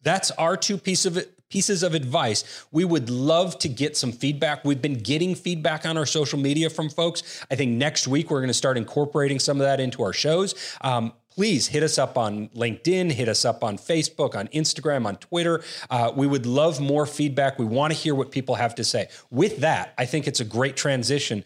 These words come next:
to finally get on the phone here. And for those of you who, uh, would like to see it, us today, we're gonna be via video. So, uh, today we have Ernie Bach Junior, the C E O and president of,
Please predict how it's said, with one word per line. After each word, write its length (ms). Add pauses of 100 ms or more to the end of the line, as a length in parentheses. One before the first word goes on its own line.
(260)
to 180
finally 760
get 340
on 240
the 80
phone 380
here. 260 (220)
And 300
for 160
those 320
of 100
you 200
who, 300
uh, 340 (100)
would 240
like 260
to 80
see 340
it, 220 (140)
us 220
today, 440 (200)
we're 100
gonna 180
be 200
via 220
video. 580 (180)
So, 360
uh, 180 (140)
today 380
we 280
have 460
Ernie 220
Bach 300
Junior, 320
the 100
C 340
E 40
O 100
and 140
president 460 (260)
of, 240